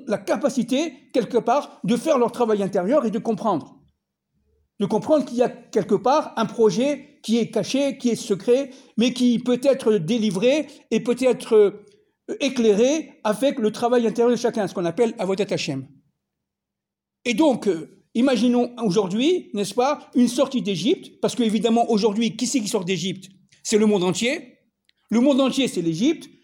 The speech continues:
Il faut sortir d'Égypte, il faut sortir d'Amérique, il faut sortir de France, et le plus vite possible. Et le Mashiach qui va parler à la radio, à la télévision, évidemment, sera pris pour un fou. Parce que ça va à l'encontre, tout simplement, du monde raisonnable.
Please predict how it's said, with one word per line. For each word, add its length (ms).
Il 80
faut 100
sortir 340
d'Égypte, 360
il 40
faut 100
sortir 240
d'Amérique, 420
il 60
faut 80
sortir 200
de 120
France, 380
et 40
le 100
plus 120
vite 180
possible. 540
Et 80
le 80
Mashiach 360
qui 80
va 100
parler 240
à 60
la 100
radio, 300
à 20
la 100
télévision, 560
évidemment, 440
sera 260
pris 160
pour 180
un 60
fou. 480
Parce 140
que 100
ça 120
va 100
à 160
l'encontre, 520
tout 100
simplement, 440
du 120
monde 240
raisonnable. 600